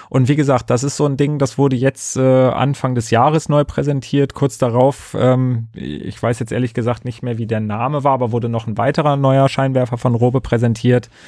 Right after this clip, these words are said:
Wie gesagt, den Spotty haben wir, hatten wir im Test, ähm, findet man in unserer Ausgabe vier zwanzig einundzwanzig, die, ich glaub, Ende Mai erscheinen wird. Ähm, wie gesagt, da sieht man schon, okay, da,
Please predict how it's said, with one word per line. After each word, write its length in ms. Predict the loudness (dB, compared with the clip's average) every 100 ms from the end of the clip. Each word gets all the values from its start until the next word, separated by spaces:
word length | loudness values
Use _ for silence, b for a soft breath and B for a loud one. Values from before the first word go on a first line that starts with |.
| B B B
Wie 100 | 0
gesagt, 280 | 2 2 0
den 100 | 0
Spotty 460 | 0 0 2 0 0 -2
haben 300 | 2 2 2
wir, 220 | 0 2
hatten 300 | 0 -2 -2
wir 120 | -2
im 140 | -2 -2
Test, 480 | 0 -2 -2 -4 0
ähm, 420 | 2 2 -2 -4 -6
findet 400 | -2 -2 -2 -2
man 220 | 0 0
in 180 | 0 -2
unserer 300 | -2 -2 0
Ausgabe 520 | 2 0 2 2 2
vier 360 | -2 2 2 2
zwanzig 420 | 2 0 0 0
einundzwanzig, 720 | 0 0 -2 0 -2 0 -4 -4
die, 300 | -4 -2 -4 -8 B
ich 120 | -16 -8
glaub, 160 | -6
Ende 200 | -2 0
Mai 240 | 0 2 2
erscheinen 480 | 2 2 0 2
wird. 260 | 0 0 -4 B B B B B B
Ähm, 400 | 2 2 2 -2 0
wie 100 | 2
gesagt, 300 | 2 0 0
da 100 | -2
sieht 480 | 0 -2 0 0 2
man 140 | -2
schon, 220 | 0 -2 -2
okay, 300 | -2 -2 0
da, 160 | -2